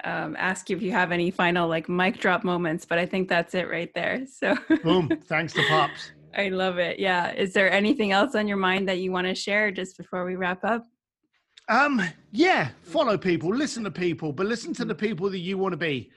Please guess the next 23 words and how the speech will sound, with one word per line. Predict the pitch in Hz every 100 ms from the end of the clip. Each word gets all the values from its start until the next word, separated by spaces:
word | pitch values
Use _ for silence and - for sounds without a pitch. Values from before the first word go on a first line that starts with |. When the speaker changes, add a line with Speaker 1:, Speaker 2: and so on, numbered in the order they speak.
| _ _
Speaker 2:
You | 202 190
know, | 190
if | 160
you | 180
wanna | 226 262
be | 247
positive | 156 226 - 208 190 170
and | 196
energetic, | 190 180 151 180 185 214
listen | 196 190 196
to | 175
those | 190 175
people. | 160 185 139
If | 143
you | 131
wanna | 190 220
be | 208
negative, | 185 170 160 208 160
watch | 185 190
the | -
news | 175 180 139
each | 139 123
night. | 151 120